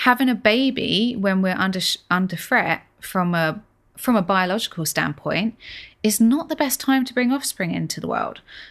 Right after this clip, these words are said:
So there are several ways that the body responds to to-, to stop us from conceiving, and most of these result in a lack of ovulation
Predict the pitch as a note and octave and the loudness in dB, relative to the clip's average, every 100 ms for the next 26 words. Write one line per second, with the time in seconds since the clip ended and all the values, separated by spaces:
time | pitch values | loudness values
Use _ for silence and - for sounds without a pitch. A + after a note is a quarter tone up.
0 | - - A#3+ A#3 G#3+ A#3 A#3 A3+ - C4+ | -2 0 2 0 0 2 2 2 2 0
1 | C4+ C4+ A3+ B3 B3 F3+ E3+ - F3 G3+ | 2 0 2 0 0 0 -4 -6 -2 -2
2 | G3+ F#3 F3 - A3 F#3 - - - - | 0 0 -2 0 -2 -2 -6 -8 -8 -6
3 | - - F#3+ F#3 F3+ - A#3+ - F#3 - | -6 -4 -2 -2 -2 -2 -4 -2 -4 -4
4 | D#3+ D#3+ D3 A3+ A3+ - - - - - | -6 -4 0 2 0 -2 -6 -6 -8 -10
5 | - - - F#3+ F#3+ F#3+ F#3+ G3 A#3 B3+ | -18 -14 2 4 4 0 0 2 2 2
6 | - E3 D3+ D3+ D#3 E3+ E3 D#3+ - D#3+ | -2 -2 -2 -2 -2 -4 -2 -4 -4 -4
7 | D#3 D#3 C#3+ - - D3+ - - - - | -4 -4 -8 -12 -10 -10 -10 -10 -8 -6
8 | - - E3+ | -6 -8 -12